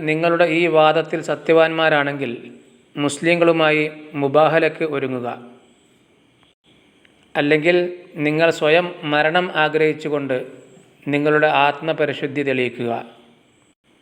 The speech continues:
ഹസ്രത്ത് ഖലീഫത്ത് മസീഹ് സാനി റളിയല്ലാഹു തആല അൻഹു ഈ ആയത്തിനെ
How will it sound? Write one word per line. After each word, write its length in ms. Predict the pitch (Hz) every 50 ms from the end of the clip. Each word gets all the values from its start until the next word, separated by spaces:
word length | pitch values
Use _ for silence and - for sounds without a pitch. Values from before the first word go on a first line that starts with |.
| _ _ _ _ _
ഹസ്രത്ത് 420 | - - - 160 160 170 175 175 160 -
ഖലീഫത്ത് 360 | 170 170 170 160 170 170 180 170
മസീഹ് 260 | 175 147 - 175 165 -
സാനി 280 | 180 165 160 160 165 170 170 160
റളിയല്ലാഹു 420 | 160 156 156 156 156 156 156 156 156 -
തആല 180 | 160 156 151 151 156 151 143
അൻഹു 240 | 143 127 127 135 127 127 147 - - - - - - _ _ _ _ _ _ _ _ _ _ _ _ _ _ _ _ _ _ _ _ _ _ _ _ _ _ - 160 151 160
ഈ 20 | 165 165 165 - 151
ആയത്തിനെ 380 | 151 151 156 151 - 160 160